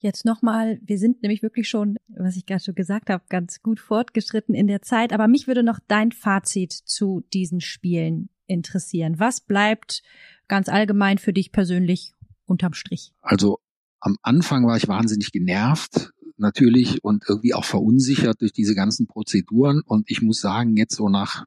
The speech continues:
Speaker 2: drei, vier Tagen, wenn man dann all die neuen Wege sich erarbeitet hat, das waren für mich ganz tolle Spiele. Ich hätte das so gar nicht erwartet, aber ich fand das, weil es eine tolle Stadt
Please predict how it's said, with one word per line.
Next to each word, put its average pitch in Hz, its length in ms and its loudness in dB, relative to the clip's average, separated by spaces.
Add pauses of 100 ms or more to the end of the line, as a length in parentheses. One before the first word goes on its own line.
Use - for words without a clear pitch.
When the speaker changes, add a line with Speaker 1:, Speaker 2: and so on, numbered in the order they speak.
(160)
Speaker 2:
drei, 110 220 0
vier 117 180 2
Tagen, 117 340 -2
wenn 107 120 4
man 104 120 2
dann 101 180 -4
all 107 180 -2
die 110 180 2 (100)
neuen 110 580 4
Wege 117 520 2
sich 104 220 -8
erarbeitet 107 480 0
hat, 101 140 -2 (380)
das - 200 -6
waren 110 320 2
für - 140 -2
mich 117 300 2
ganz 107 360 -4
tolle 104 280 2
Spiele. 90 480 -4
Ich - 160 -4
hätte - 220 -2
das - 180 -2
so 101 200 0
gar 98 200 -2
nicht 107 200 -2
erwartet, 120 640 -2
aber 104 340 0
ich - 200 -2
fand 113 300 -4
das, - 300 -4 (480)
weil 101 200 -2
es 117 140 -2
eine 110 100 0
tolle 107 300 -2
Stadt - 340 -6